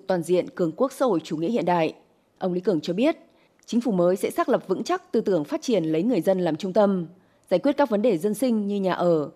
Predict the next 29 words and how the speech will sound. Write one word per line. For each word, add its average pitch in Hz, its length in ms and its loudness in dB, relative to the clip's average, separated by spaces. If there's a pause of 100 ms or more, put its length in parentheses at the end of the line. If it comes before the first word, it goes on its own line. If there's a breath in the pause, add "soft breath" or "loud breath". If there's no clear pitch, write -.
(120)
việc 180 160 -2
làm, 165 340 -2 (120)
thu 202 100 -6
nhập, 185 380 0
giáo 170 200 -4
dục, 202 340 -2
y 180 120 -6
tế, 180 400 2 (440 soft breath)
tập 220 140 2
trung 277 120 2
đẩy 185 100 4
mạnh 160 240 0
phát 320 180 -6
triển 202 200 0
chất 302 140 -2
lượng 214 160 -2
cao, 185 440 0 (180 soft breath)
giải 190 140 2
quyết 339 180 -4
tình 185 160 -2
trạng 180 200 -4
phát 311 160 -6
triển 170 220 -2
chưa - 160 -2
cân 185 180 -2
đối 170 200 0
và 240 100 -4
đầy 170 140 0
đủ, 160 360 0